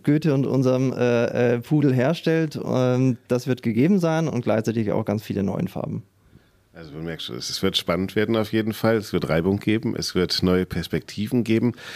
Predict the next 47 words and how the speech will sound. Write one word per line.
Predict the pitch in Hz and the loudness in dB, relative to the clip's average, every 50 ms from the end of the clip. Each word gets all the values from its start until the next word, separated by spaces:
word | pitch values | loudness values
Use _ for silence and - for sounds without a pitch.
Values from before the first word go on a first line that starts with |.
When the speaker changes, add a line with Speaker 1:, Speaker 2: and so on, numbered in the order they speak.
| - - - - - | -12 -12 -12 -6 -4
Speaker 2:
Lassen | - 92 104 123 | -2 0 2 2
Sie | |
uns | 120 107 | 2 2
noch | 123 113 | 2 2
mal | 101 | 2
ganz | 110 117 117 - | 2 0 -2 0
kurz | - 123 113 - | 0 -2 0 -2
zurück, | - - - 117 110 - - | -2 -2 0 -2 0 0 -2
wir | 98 | -2
treffen | - - 104 95 - - 95 | -2 0 -2 -2 0 0 0
uns | 90 - | 0 0
jetzt | 101 95 - | 0 -2 0
hier | - 101 98 90 - | 0 0 2 2 2
im, | 92 92 92 90 90 90 | 2 2 2 2 0 0
äh, | - - 85 90 | -2 -2 -2 -2
Bayreuther | 87 - 92 90 95 95 - 95 87 92 87 85 | 0 0 0 0 2 2 0 0 2 0 0 0
Festspielhaus, | - 101 104 - - - 110 104 98 95 98 101 98 - - - - - - - | 0 -2 -2 -2 -2 -2 0 0 2 2 2 2 0 -2 -4 -10 -12 -12 -6 -2
ähm, | 95 95 95 92 87 - - - - - - - - - | 0 2 2 2 0 -2 -6 -10 -10 -14 -16 -16 -12 -6
auch | - 76 107 92 - | -4 -2 -2 -2 -2
auf | 82 101 - | -4 -4 -2
Erfahrungswerte | - 98 - - - 139 156 190 180 135 - - 78 67 - - 65 | -2 -2 -2 0 -2 0 0 0 -2 -2 -2 -2 -4 -4 -4 -6 -8
kommen. | - - 69 64 69 69 | -6 -4 -4 -4 -2 -2
Ja? | 76 110 - | 0 0 0
Also, | 90 - 110 104 - - - - - - - | 0 0 0 0 -2 -4 -8 -14 -10 -4 -2
ähm, | 101 98 104 101 104 107 - - | 0 2 2 2 0 -2 -4 -4
das | - 113 101 | -2 -2 -2
ist | 107 104 | -2 -2
vielleicht | - - 117 107 - 123 | -2 0 -2 0 0 0
ja | - 139 | 0 0
auch, | 151 - - | 0 -2 -4
mm, | - 92 95 95 95 95 90 - - | -6 -6 -4 -4 -4 -4 -6 -4 -2
ganz | 120 117 117 - | -2 -2 0 -2
interessant. | 120 110 - 117 104 - 143 143 131 98 85 76 - - | -4 -2 0 0 0 2 2 2 2 0 -2 -4 -4 -2
Als | 90 95 - | -2 0 2
Sie | - 123 | 2 2
hier | 107 127 104 | 4 2 2
den | 107 101 95 | 2 0 0
Ring | 87 107 110 127 139 135 117 - - - | 2 2 2 2 2 0 -2 -6 -10 -10
vorgestellt | - - 110 117 123 127 135 - - - 120 123 131 139 - - | -4 0 2 2 2 2 -2 -4 -2 0 0 0 0 -2 -2 0
haben, | 123 120 123 123 - 135 127 127 - - - - - - - - - | 2 2 2 2 2 0 -2 -2 -6 -10 -12 -12 -12 -12 -12 -6 -2
kann | - 107 | 0 2
man, | 120 117 117 117 117 117 113 - | 2 2 2 2 0 0 -2 -2
äh, | - 87 101 98 95 | 0 2 2 2 2
zusammenfassend, | - - 87 95 98 107 127 135 127 110 104 117 110 90 - - 120 113 - 123 107 | 0 0 0 2 2 4 4 2 2 0 -2 -6 -8 -4 -2 0 0 0 0 0 0
glaub | - 113 110 110 | 0 0 0 0
ich, | 107 - | 0 0
sagen, | - 104 110 117 120 117 123 123 123 127 120 - | 0 2 2 2 0 0 -2 -2 -2 -2 -4 -6